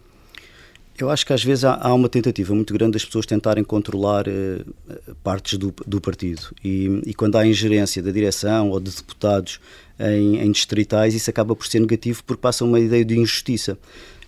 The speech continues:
O que eu acho que devia acontecer num partido político era as próprias distritais, que são quem conhece de facto as realidades de,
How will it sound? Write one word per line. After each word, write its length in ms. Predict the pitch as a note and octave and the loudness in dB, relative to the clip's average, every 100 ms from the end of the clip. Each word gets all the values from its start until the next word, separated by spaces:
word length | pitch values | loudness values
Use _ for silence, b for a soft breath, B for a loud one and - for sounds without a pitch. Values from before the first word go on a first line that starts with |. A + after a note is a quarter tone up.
| - | -6
O 60 | D3 | -4
que 100 | - | 2
eu 100 | C3+ | 6
acho 180 | C#3+ - | 6 2
que 60 | A#2 | -2
devia 180 | A#2 | 2
acontecer 400 | B2 B2+ A#2 G#2+ | 2 2 2 2
num 100 | G2+ | 2
partido 300 | G#2 A2 A2 | 2 0 -2
político 480 | - G2+ G#2+ A2 A2 | -4 -2 -2 -2 0
era 240 | G2+ G2 - | 0 0 -2
as 120 | G2+ | -6
próprias 340 | - C3 B2+ | 0 0 0
distritais, 500 | A#2 - A#2 A2+ E2+ | -4 -2 -2 0 -2
que 120 | - - | -2 -2
são 120 | D#3+ | 2
quem 140 | D3+ | 2
conhece 340 | C#3 A#2+ A2 - | 2 2 2 0
de 40 | |
facto 340 | - A2 - G#2 | 0 0 0 -4
as 160 | G2+ | -2
realidades 560 | G2 G2+ G2+ G2 F#2+ F#2 | -2 0 2 2 -2 -4
de, 300 | F#2 F2 | -6 -6